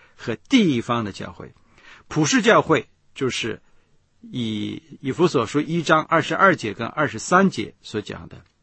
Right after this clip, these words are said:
凡归在耶稣基督名下的，都是教会的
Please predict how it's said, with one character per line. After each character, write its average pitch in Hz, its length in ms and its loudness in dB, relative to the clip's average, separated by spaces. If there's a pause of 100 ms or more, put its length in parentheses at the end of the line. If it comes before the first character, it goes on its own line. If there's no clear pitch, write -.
(500)
凡 131 760 0 (300)
归 220 180 4
在 185 220 6
耶 131 240 2
稣 135 160 -4
基 135 180 -6
督 131 160 -4
名 117 360 -2
下 143 260 2
的， - 180 -12 (1300)
都 151 200 4
是 - 280 -8 (240)
教 143 280 4
会 123 240 -4
的 98 220 -12